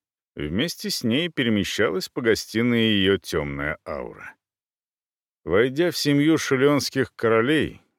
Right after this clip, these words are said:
королева Сара понесла на своих плечах бремя тягот родового проклятия. Если Изель выйдет замуж за пределы королевства,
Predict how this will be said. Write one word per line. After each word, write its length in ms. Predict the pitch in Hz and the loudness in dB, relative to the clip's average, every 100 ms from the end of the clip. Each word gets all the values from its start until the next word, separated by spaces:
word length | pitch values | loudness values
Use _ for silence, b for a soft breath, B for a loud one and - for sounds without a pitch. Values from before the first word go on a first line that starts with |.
| _ | _
королева 520 | 67 78 98 117 107 | -6 -2 4 4 4
Сара 420 | - 131 127 113 | 2 2 4 2
понесла 540 | - 107 107 - 117 | 0 -2 -2 0 -2
на 80 | 117 | -2
своих 380 | 98 98 107 - | -2 2 0 0
плечах 500 | 95 95 127 113 73 | -4 -2 2 2 2
бремя 460 | 64 78 107 95 87 | -4 -2 0 0 -2
тягот 500 | - 117 90 80 - | 0 0 2 -2 -2
родового 480 | 85 90 92 90 | 0 2 2 2
проклятия. 680 | 82 80 76 73 65 - - - _ _ _ _ - | 0 -4 -4 -8 -8 -12 -16 -20 _ _ _ _ -14
Если 500 | - 98 - 107 120 | -2 0 2 2 2
Изель 380 | 101 117 151 113 | 2 2 2 2
выйдет 480 | 104 143 120 123 104 | 2 0 2 0 0
замуж 480 | 98 143 123 101 | 0 0 2 0
за 280 | 80 82 131 | -2 2 2
пределы 540 | - 120 117 113 127 117 | 2 -2 0 2 2 2
королевства, 720 | 127 123 117 85 - - | 0 2 2 0 -6 -16